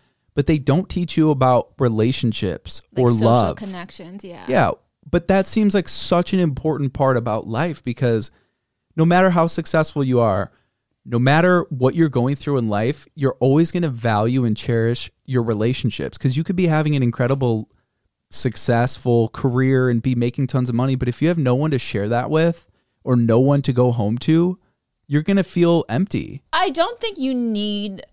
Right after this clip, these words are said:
Speaker 2: a partner to be happy, though.
Speaker 1: No,
Speaker 2: Like
Speaker 1: no, I don't. And, and I'm not saying a partner. I'm saying friendships, relationships
Speaker 2: Yes.
Speaker 1: in general are the most valuable thing of life because if you don't have that sense of community, right? They study these blue zones where people live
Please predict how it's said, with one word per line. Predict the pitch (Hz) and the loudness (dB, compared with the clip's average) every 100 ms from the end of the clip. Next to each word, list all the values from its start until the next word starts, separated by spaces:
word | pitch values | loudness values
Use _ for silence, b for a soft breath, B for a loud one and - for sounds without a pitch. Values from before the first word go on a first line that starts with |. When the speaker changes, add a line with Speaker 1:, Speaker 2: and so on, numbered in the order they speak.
| _ - | _ -4
Speaker 2:
a | 214 | -4
partner | - - 180 180 190 | -4 -10 -10 -10 -14
to | - | -12
be | 196 | -12
happy, | 190 180 - 220 | -10 -12 -10 -10
though. | 240 262 269 285 - | -8 -6 -6 -10 -14
Speaker 1:
No, | - | -6
Speaker 2:
Like | 196 226 | 0 4
Speaker 1:
no, | 208 | 4
I | 156 | 2
don't. | 135 170 - | 2 0 0
And, | 180 196 _ | -2 -2 _
and | 180 180 | 0 2
I'm | 180 | 2
not | 196 - | 2 2
saying | 185 | 0
a | 143 | 0
partner. | - 143 107 | 0 0 0
I'm | - 139 | -4 -2
saying | 156 151 - b b b _ | -2 -2 -6 b b b _
friendships, | - 143 156 - 120 101 - | -2 2 2 2 0 0 -4
relationships | 127 127 120 123 135 - 131 180 135 - - | -2 0 2 2 2 2 2 2 0 0 0
Speaker 2:
Yes. | |
Speaker 1:
in | 135 131 | 2 2
general | 117 107 131 151 165 190 b b - | 2 0 2 2 2 -2 b b 2
are | 127 156 | 4 4
the | 147 | 4
most | 139 143 | 2 2
valuable | 120 120 117 123 117 120 | 2 0 2 2 0 -2
thing | - 117 117 | -2 -2 -2
of | - 110 | -4 -6
life | 104 110 107 | -2 -2 -4
because | - 120 113 | -6 -4 -4
if | 131 | -2
you | |
don't | 131 147 | 0 2
have | 139 131 123 | 2 0 0
that | 120 - | -2 0
sense | 123 120 | -2 -2
of | 113 | -4
community, | - 123 143 110 | -2 0 2 0
right? | 98 110 - | 0 -2 -2
They | 123 | -4
study | - 127 127 | -2 0 0
these | 117 110 | -2 -4
blue | 113 123 113 | 0 2 4
zones | 107 104 101 | 2 2 -2
where | 110 | -4
people | 110 123 120 113 | -4 -4 -4 -2
live | 120 117 | 2 0